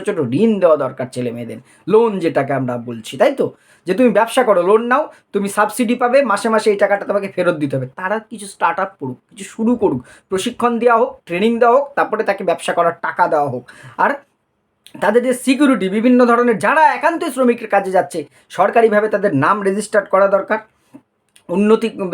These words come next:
তাদের রেজিস্টার্ড করে তাদের, আহ, উম, আহ, পিএফ, বিমা এগুলোর আওতায় আনা দরকার। তারাও যাতে ভাবে না আমাদের কথা দেশ বা রাজ্য ভাবছে, এই বিশ্বাসটা ফিরিয়ে আনতে হবে। আর গ্রামের উন্নতি করতে হবে। বেশিরভাগ মানুষ এখনও কিন্তু গ্রামে বাস করে,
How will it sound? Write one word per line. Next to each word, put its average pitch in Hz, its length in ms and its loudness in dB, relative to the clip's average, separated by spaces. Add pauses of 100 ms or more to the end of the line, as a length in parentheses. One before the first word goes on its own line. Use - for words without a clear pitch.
তাদের 185 320 2 (260)
রেজিস্টার্ড 185 400 -4
করে 202 160 0
তাদের, 185 280 0
আহ, 135 800 0
উম, 131 440 -2 (160)
আহ, 123 160 -4 (220)
পিএফ, 202 320 4 (360)
বিমা 190 600 2 (100)
এগুলোর 180 260 4
আওতায় 165 300 2
আনা 147 180 0
দরকার। 135 380 0
তারাও 247 300 0
যাতে 240 220 2
ভাবে 185 260 0
না 190 60 -2
আমাদের 196 320 -2
কথা 185 220 -4
দেশ 139 520 -2
বা 147 140 2
রাজ্য 147 400 0
ভাবছে, 139 520 -6 (680)
এই 135 80 -4
বিশ্বাসটা 160 500 -4
ফিরিয়ে 139 260 -2
আনতে 127 200 -2
হবে। 110 100 -8 (300)
আর 135 180 -6
গ্রামের 190 360 -2
উন্নতি 143 400 -4
করতে - 240 -14
হবে। 107 100 -14
বেশিরভাগ 175 460 -8
মানুষ 165 240 -6
এখনও 143 240 -6
কিন্তু 139 180 -8
গ্রামে 139 340 -6
বাস 113 240 -10
করে, - 220 -20